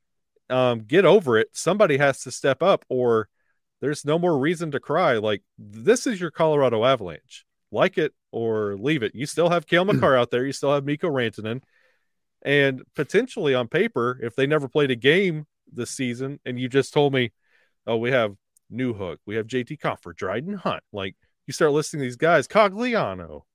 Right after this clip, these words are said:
Speaker 1: You're like, "Okay,
Speaker 2: Yeah.
Speaker 1: we'll be okay. We
Speaker 2: <clears throat>
Speaker 1: can," but nobody stepped up yet. Starting today, no more excuses. Everybody's gotta go at a hundred percent.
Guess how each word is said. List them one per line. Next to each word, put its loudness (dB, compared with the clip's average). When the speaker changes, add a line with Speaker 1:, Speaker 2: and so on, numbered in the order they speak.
Speaker 1:
You're 0
like, 0
"Okay, 2
Speaker 2:
Yeah. -2
Speaker 1:
we'll 0
be 2
okay. 0
We -2
Speaker 2:
<clears throat> -6
Speaker 1:
can," -6
but 4
nobody 2
stepped -2
up 0
yet. 0
Starting -4
today, 4
no -10
more -2
excuses. -8
Everybody's 2
gotta 0
go -2
at -2
a -10
hundred -8
percent. -12